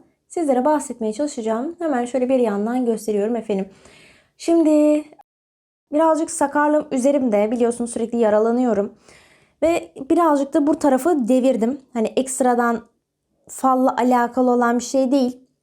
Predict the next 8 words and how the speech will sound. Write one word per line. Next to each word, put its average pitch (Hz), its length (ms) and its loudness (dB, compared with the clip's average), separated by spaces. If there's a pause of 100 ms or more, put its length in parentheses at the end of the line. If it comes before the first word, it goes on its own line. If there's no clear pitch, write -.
(680)
Ama 311 460 -2 (960)
ben 349 260 0 (280)
şu 349 200 -4
kısımdan 320 440 0
yine 311 260 4
de 302 100 4
bahsetmek 294 540 0
istiyorum. 233 560 -2